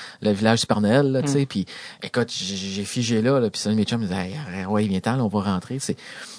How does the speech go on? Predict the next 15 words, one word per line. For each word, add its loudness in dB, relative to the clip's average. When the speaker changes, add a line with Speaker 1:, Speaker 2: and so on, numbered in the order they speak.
Speaker 1:
Tu -4
sais, 6
c'est, -2
comme 4
n'importe 4
quel 4
athlète, 2
c'est -6
un 4
rêve 6
que 0
tu 0
caresses 2
depuis 2
que 2